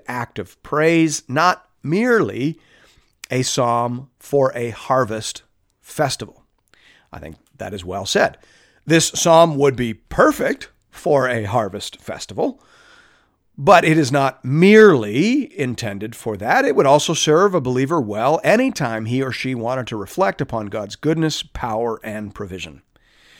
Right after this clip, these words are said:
Hear now the word of the Lord, beginning at verse one. "Praise is due to you, O God, in Zion, and to you shall vows be performed.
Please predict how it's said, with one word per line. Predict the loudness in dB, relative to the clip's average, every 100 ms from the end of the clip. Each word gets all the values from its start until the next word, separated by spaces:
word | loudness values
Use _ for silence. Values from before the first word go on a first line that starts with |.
| -20 -20 -20 _
Hear | 0 4 6
now | 6 4
the |
word | 4 2
of | 0
the |
Lord, | 2 4 4 2
beginning | -2 -2 -4
at |
verse | -6 -10 -8
one. | -12 -14 _ _ _ _ _ _ _ _ _
"Praise | 0 4 6 6 6 2 0
is | 0 2 2 0
due | -4 -2 2 4 4
to | 0
you, | -4 -2 -4 -8 0
O | 4 4
God, | 4 4 4 2 -6
in | -6 -4
Zion, | -2 0 -2 -4 -8
and | -8 -6
to | -4
you | -2 2 2 0
shall | -2 -4
vows | -2 -2 0 -2 -4
be | -10 -12
performed. | -12 -14 -10 -12 -12 -18